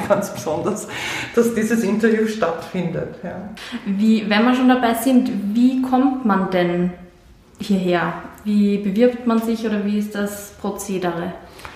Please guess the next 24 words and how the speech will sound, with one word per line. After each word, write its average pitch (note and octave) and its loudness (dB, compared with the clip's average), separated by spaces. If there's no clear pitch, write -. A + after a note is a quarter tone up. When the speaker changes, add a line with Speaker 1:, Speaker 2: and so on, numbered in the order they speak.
Speaker 1:
Also G#3+ 0
das A3+ 2
Prozedere A#3 2
ist, - -2
wir G#3+ 2
haben G3+ 2
vor F#3 2
der B3+ 4
stationären G#3 0
Aufnahme G#3 2
ein F#3 -4
Vorstellungsgespräch. G3 -2
Also G#3 0
man G3 0
kann G#3 2
einfach A3 0
anrufen A3 0
auf G3 0
der C4 0
Station, A3+ 0
dann A3 2
wird F#3+ 0
man G3 2
ver-, F3+ 0